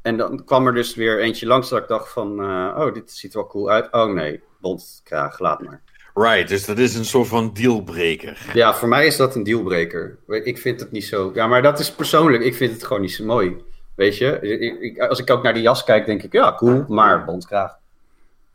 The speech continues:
Speaker 1: Ik vind, ik vind, ja, in een capuchon vind ik altijd zo die, eh, die, die, die, die, die teddyvoering vind ik altijd chill, zeg maar. Maar ja, goed, dat, dat, daar gaat het helemaal niet over. Het, het, het punt is dat
Speaker 2: Wat voering?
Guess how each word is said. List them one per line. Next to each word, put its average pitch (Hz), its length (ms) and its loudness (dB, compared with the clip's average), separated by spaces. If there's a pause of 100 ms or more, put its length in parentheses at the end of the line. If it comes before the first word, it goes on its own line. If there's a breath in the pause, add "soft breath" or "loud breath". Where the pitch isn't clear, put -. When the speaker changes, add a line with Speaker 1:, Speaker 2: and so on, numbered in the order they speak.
(160)
Speaker 1:
Ik 139 160 2
vind, 127 180 -2
ik 131 120 -2
vind, - 160 -14
ja, 110 180 2
in 110 100 0
een 104 80 -6
capuchon 120 420 -2
vind 117 160 -6
ik - 80 -8
altijd 107 200 -6 (120)
zo 110 100 -4
die, 107 200 -2
eh, 101 220 0
die, 101 180 -12
die, 101 140 -10
die, 98 200 -12
die, 98 280 -8
die 92 160 -10
teddyvoering 104 600 -2
vind 90 120 -6
ik 87 60 -6
altijd 92 240 -10
chill, 90 220 0
zeg 90 180 -12
maar. 85 160 -6
Maar 95 100 0
ja, 92 60 0
goed, - 220 -8
dat, 101 260 -4
dat, - 220 0
daar 117 100 4
gaat 131 100 2
het 120 100 0
helemaal 110 200 2
niet 98 100 4
over. 104 300 4
Het, - 160 -2
het, - 180 -10
het - 140 -10
punt 143 180 4
is 139 120 -2
dat 131 200 0
Speaker 2:
Wat 127 280 2
voering? 156 420 -2